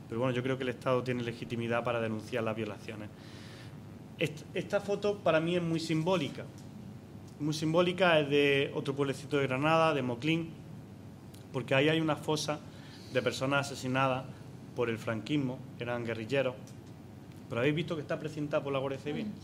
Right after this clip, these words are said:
Speaker 2: sí.
Speaker 1: Y habéis visto, ahí está Andrés, que es nuestro arqueólogo, pero todas las otras personas que hay son policías científicas.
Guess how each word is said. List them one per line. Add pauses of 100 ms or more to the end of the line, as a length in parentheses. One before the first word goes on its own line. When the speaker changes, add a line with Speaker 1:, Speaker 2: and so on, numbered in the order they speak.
Speaker 2:
sí.
Speaker 1:
Y
habéis
visto,
ahí
está
Andrés,
que
es
nuestro
arqueólogo, (380)
pero
todas
las
otras
personas
que
hay
son
policías
científicas.